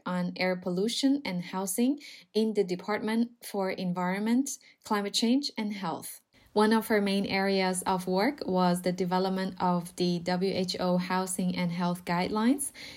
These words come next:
and W H O's efforts to address slum upgrading through housing policies and other social policies and interventions. Before joining the W H O headquarters, she worked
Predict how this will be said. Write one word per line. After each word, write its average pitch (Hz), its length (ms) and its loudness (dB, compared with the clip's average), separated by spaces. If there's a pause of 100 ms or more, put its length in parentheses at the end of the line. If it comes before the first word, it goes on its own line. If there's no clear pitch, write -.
(160)
and 175 640 2
W 185 280 4
H 180 160 2
O's 180 280 2
efforts 180 680 -4
to 180 200 0
address 180 480 0
slum 226 460 2
upgrading 175 720 -2 (320)
through 196 220 0
housing 196 380 0
policies 185 640 0
and 180 180 0
other 180 280 2
social 180 340 0
policies 175 640 0
and 165 140 -4
interventions. 160 960 -6 (600)
Before 240 380 4
joining 190 480 0
the 175 180 0
W 175 320 2
H 175 180 0
O 175 120 0
headquarters, 185 840 0
she 196 220 -2
worked 190 340 -2